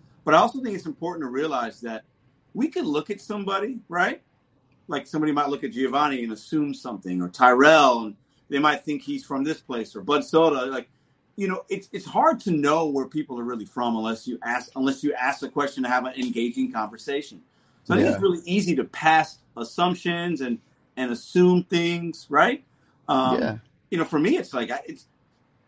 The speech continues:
Speaker 1: it's not my business who that guy is. You know, if I look at a dude, it's like, "What?"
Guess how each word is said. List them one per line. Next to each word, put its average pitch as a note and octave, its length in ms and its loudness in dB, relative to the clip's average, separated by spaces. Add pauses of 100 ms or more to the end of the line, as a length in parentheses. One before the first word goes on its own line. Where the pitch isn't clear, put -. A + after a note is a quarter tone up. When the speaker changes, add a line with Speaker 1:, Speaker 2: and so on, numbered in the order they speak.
(1160)
Speaker 1:
it's F#3+ 140 2
not D4+ 180 6
my F3 140 6
business F3+ 480 -2
who D#3+ 180 -2
that C3 200 -6
guy G2 300 -12
is. - 120 -18
You A#2+ 80 -2
know, A2+ 80 0
if A#2+ 60 -4
I C#3+ 140 2
look F3+ 160 -6
at E3+ 60 -10
a E3+ 80 -8
dude, E3+ 200 0
it's C#3+ 100 -2
like, C#3 160 -4
"What?" C#3 160 -6